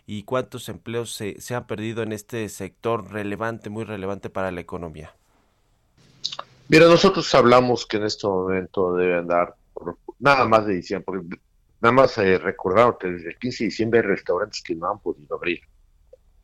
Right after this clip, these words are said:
Speaker 2: Que, es decir, quince de, hoy es quince, dos meses, dos
Speaker 1: Ujú.
Speaker 2: meses que están cerrados desde, desde diciembre. Entonces,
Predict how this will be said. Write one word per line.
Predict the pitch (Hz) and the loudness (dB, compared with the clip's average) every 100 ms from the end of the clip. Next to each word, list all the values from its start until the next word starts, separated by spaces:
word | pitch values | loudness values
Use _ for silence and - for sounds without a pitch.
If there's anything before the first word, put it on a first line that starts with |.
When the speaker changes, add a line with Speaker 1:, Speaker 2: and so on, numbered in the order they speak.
| _ | _
Speaker 2:
Que, | - 82 78 78 73 69 | -2 0 2 0 -2 -4
es | - 92 | -4 -4
decir, | - - 98 - _ _ - _ | 0 2 2 0 _ _ -20 _
quince | - 113 117 - 113 98 92 85 | 2 6 6 6 8 10 10 8
de, | 85 85 82 78 71 67 - - | 6 6 6 6 4 0 -4 -8
hoy | 69 92 95 | 0 4 6
es | 85 - | 4 2
quince, | - 107 101 - | -4 -6 -6 -12
dos | - 131 131 120 | 4 6 6 6
meses, | 147 160 156 117 - - - | 6 8 6 4 0 -14 2
dos | 123 131 | 4 6
Speaker 1:
Ujú. | 117 | 4
Speaker 2:
meses | 123 135 139 - | 0 0 -4 -8
que | 107 | -10
están | - 117 120 | -2 0 0
cerrados | 120 120 98 92 113 143 104 - | -2 -2 0 2 4 4 0 -6
desde, | 87 82 - 87 82 78 _ _ | -10 -10 -12 -8 -8 -8 _ _
desde | 85 82 85 80 | -20 -16 -16 -16
diciembre. | 82 - 92 104 90 - _ _ _ _ | _ -10 -6 -4 -6 -8 _ _ _ _
Entonces, | - 110 127 110 | -4 -2 -2 -6